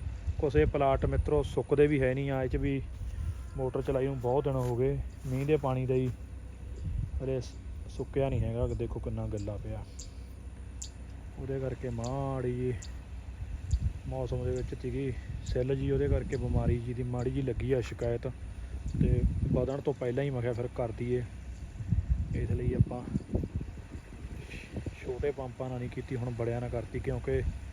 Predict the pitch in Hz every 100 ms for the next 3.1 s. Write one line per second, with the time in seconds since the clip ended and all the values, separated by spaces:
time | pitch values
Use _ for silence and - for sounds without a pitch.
0 | - - - - - - 131 - 139 139
1 | 127 123 127 131 131 127 123 - 135 123
2 | 127 131 - 127 - 139 131 123 139 131